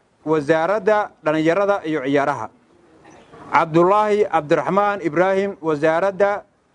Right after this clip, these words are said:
Awqaafta iyo Diinta. Waa Cabdullaahi Cabdiraxmaan Ibraahim Baardheere, Wasaaradda Awqaafta iyo Diinta. Cali Macalin Aadan Cumar, Wasaaradda Bay'ada iyo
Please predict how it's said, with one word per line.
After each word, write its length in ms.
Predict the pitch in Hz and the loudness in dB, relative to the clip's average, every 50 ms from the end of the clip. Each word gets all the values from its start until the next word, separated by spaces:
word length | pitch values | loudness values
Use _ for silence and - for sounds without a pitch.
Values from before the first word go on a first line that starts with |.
| _ _ _ _ - | _ _ _ _ -2
Awqaafta 720 | - 160 160 151 - - 185 208 208 180 - 208 196 196 - | 0 0 0 2 2 2 2 2 0 0 -2 -2 -2 -2 -2
iyo 220 | 160 160 165 160 156 | -2 -2 0 0 -2
Diinta. 500 | 131 123 127 151 165 151 - 110 95 - _ _ _ _ _ _ _ _ - - - - - - - - - - - _ _ - | -4 -4 -2 -2 -2 0 -2 -4 -6 -8 _ _ _ _ _ _ _ _ -20 -20 -20 -20 -20 -20 -20 -20 -20 -20 -20 _ _ 0
Waa 240 | 156 156 151 151 | 2 2 2 0
Cabdullaahi 560 | 165 151 156 170 175 196 208 214 208 214 208 196 | 0 2 2 4 4 4 2 2 2 2 0 0
Cabdiraxmaan 720 | 175 160 143 139 170 156 143 135 170 196 202 208 208 143 | 0 -2 0 0 0 0 0 0 0 0 0 0 -2 -2
Ibraahim 500 | 160 160 151 185 196 190 190 190 190 156 | -4 0 2 2 2 2 0 -2 -2 0
Baardheere, 600 | 160 185 190 180 175 180 180 180 185 196 196 185 - _ - | 0 0 0 0 0 0 0 2 2 2 0 0 -6 _ -6
Wasaaradda 680 | 151 151 139 156 156 160 175 202 214 185 208 202 208 - | -6 -4 0 0 0 0 0 -2 -2 0 0 0 0 0
Awqaafta 640 | 160 156 151 143 - 180 202 208 190 - 208 202 175 | 0 -2 -2 0 0 0 0 0 -2 -2 -2 -2 -2
iyo 140 | 160 156 147 | -2 -4 -4
Diinta. 400 | 131 143 160 160 139 127 98 87 - _ _ _ _ _ _ _ - - - - - - - _ - | -2 -2 -2 -2 -2 -4 -6 -6 -10 _ _ _ _ _ _ _ -20 -20 -20 -20 -20 -20 -20 _ 0
Cali 400 | - 165 196 214 214 220 220 214 | 2 2 2 2 0 0 0 0
Macalin 560 | - 165 165 160 147 170 202 208 208 196 190 - | 2 2 2 4 4 2 2 2 0 0 0 0
Aadan 460 | 165 185 196 196 196 185 170 165 - - _ _ | 0 0 0 2 0 0 -2 -2 -8 -12 _ _
Cumar, 400 | - 208 214 208 208 208 202 185 - _ _ _ | 0 2 2 2 2 2 0 -4 -8 _ _ _
Wasaaradda 680 | 160 165 160 143 147 160 165 175 196 208 180 190 185 180 | 0 0 0 2 2 0 2 2 0 0 0 0 0 0
Bay'ada 480 | 151 147 165 165 175 190 180 185 180 165 | 0 0 0 2 2 2 0 0 -2 -2
iyo 300 | 156 156 156 156 151 - | -2 -2 -2 -2 -2 -4